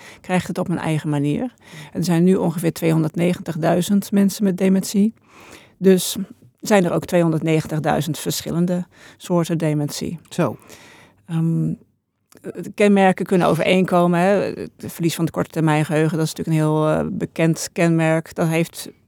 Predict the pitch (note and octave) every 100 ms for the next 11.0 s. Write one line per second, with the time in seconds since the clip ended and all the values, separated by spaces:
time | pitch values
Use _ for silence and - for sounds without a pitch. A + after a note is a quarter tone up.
0 | _ - F3+ F3 E3+ F3 G#3 A3+ E3 F#3
1 | F3+ F3+ F3+ F#3+ A#3 G#3 F3+ E3 E3 C#3
2 | D3+ - E3+ - D#3 - - - - E3
3 | D#3+ C#3+ - D#3+ D3+ D#3 E3 D3 C#3+ D#3+
4 | E3+ F#3 - F#3+ G3+ F#3+ F#3+ D#3+ D#3 D#3
5 | - - - - D#3+ E3+ D#3 D#3+ E3 E3+
6 | D#3+ D#3+ D#3+ D#3 D3+ D3 C#3+ - - D#3+
7 | D#3 D#3+ D3+ F3+ D3+ D#3 E3+ E3+ D#3+ D#3
8 | D#3 E3 E3 - D#3 D#3 - E3+ D#3+ D3
9 | D3+ E3 D#3+ D#3 E3 E3 - E3 F3+ F3+
10 | F#3 E3+ F3 E3 D#3 D#3+ - D#3 D#3 D#3